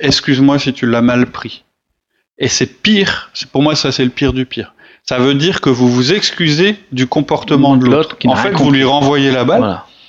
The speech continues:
Speaker 1: Vous
Speaker 2: Rien
Speaker 1: êtes en train de
Speaker 2: compris.
Speaker 1: lui expliquer que c'est vous le res-, c'est lui le responsable de ce qu'il a
Speaker 2: D'accord.
Speaker 1: ressenti.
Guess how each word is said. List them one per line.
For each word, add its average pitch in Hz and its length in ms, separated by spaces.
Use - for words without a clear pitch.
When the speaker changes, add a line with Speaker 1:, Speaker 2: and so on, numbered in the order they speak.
Speaker 1:
Vous 127 100
Speaker 2:
Rien 131 100
Speaker 1:
êtes 107 60
en 143 80
train - 100
de - 0
Speaker 2:
compris. 185 160
Speaker 1:
lui 143 60
expliquer 135 380
que - 80
c'est - 120
vous 117 140
le 139 80
res-, 123 220
c'est - 120
lui 139 120
le 156 80
responsable 135 680
de 127 80
ce 131 80
qu'il 127 120
a - 20
Speaker 2:
D'accord. 110 140
Speaker 1:
ressenti. - 420